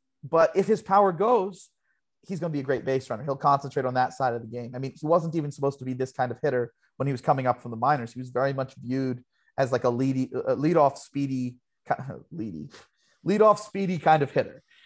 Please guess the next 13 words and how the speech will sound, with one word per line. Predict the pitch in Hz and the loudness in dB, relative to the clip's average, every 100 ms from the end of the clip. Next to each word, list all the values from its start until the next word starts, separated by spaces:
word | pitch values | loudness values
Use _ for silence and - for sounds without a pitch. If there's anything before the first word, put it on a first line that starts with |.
| _ | _
He | 156 | -6
was | 175 | -2
very | 147 208 | 4 4
much | 220 208 | 6 2
viewed | 156 190 180 | 0 0 0
as | 151 | -2
the | |
kind | 147 151 | -2 0
of | 139 | 0
guy | 127 175 196 | -2 -4 -4
who | 131 | -6
could, | - 135 127 | -2 -4 0
um, | 131 127 123 113 | 2 4 4 -2